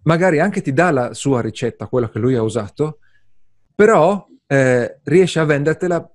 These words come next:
com-, per come dicevi tu, perché ti dice, "Ah, guarda, questa qua è una ricetta ma-, magica che ho, ho preso,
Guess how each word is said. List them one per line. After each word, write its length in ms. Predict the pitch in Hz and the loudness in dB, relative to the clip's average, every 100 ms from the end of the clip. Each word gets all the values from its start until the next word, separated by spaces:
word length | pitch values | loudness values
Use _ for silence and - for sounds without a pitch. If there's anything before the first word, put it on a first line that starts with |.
| _ | _
com-, 120 | - 139 | -8 -4
per 100 | 151 | 0
come 160 | 165 | 0
dicevi 300 | 156 - 143 | 0 -2 -2
tu, 260 | 139 147 101 | 0 0 0
perché 600 | 160 175 143 143 180 - - - - | -4 0 0 0 -2 -8 -20 -20 -6
ti 100 | 160 | -2
dice, 260 | 156 - | -2 -2
"Ah, 200 | 139 147 | -2 0
guarda, 300 | 120 131 117 | 0 0 -2
questa 220 | 98 113 | -4 -6
qua 140 | 117 143 | -2 -2
è 20 | |
una 140 | 127 | -2
ricetta 680 | 110 107 - 139 113 123 113 | -4 -6 -4 -6 -2 -2 -2
ma-, 220 | 107 117 | -2 -4
magica 560 | 131 127 143 139 139 143 | -2 0 0 0 -2 -2
che 180 | - 117 | -2 -4
ho, 80 | 107 | -4
ho 180 | - 120 | -6 -6
preso, 560 | 127 127 113 110 107 | -2 0 0 0 -2